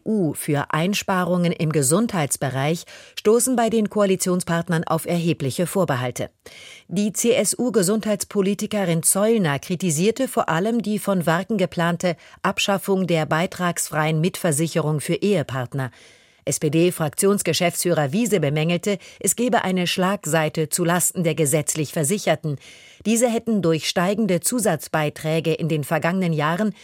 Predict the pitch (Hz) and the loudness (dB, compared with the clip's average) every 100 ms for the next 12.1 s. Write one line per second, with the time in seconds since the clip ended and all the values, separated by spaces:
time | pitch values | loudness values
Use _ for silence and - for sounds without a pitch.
0 | - 226 220 214 - 185 220 214 196 170 | -2 0 2 0 0 2 0 2 0 0
1 | 156 180 180 196 185 165 - 143 143 139 | 0 0 0 0 0 -2 -2 -2 -2 -4
2 | 185 156 151 - 156 160 160 185 170 - | -2 0 0 0 2 2 0 0 -2 -2
3 | 127 - 139 131 127 131 - _ - - | -4 -4 -6 -4 -4 -6 -10 _ -20 -20
4 | - - _ - 185 202 202 - 160 185 | -20 -20 _ -6 -2 2 0 0 -2 -2
5 | - 240 220 226 220 214 190 202 233 - | -4 -4 -2 -2 0 -2 -2 0 0 -2
6 | 143 131 135 135 127 131 131 135 135 - | -4 -4 -2 -2 -2 -2 -4 -4 -6 -6
7 | - - - _ - 240 226 202 180 170 | -10 -20 -20 _ -2 0 0 0 2 0
8 | 135 139 156 190 214 233 - 151 147 151 | 0 0 0 0 -2 -4 -4 -2 0 0
9 | - 147 139 156 151 156 185 214 - 165 | -2 -2 -2 -2 -2 -2 -2 -2 -4 -2
10 | 202 202 165 165 - - 156 143 156 147 | 0 0 0 -2 -2 -2 0 0 0 0
11 | - 240 233 170 156 156 196 - 170 156 | 0 -2 0 0 0 0 0 2 0 0
12 | 160 | -2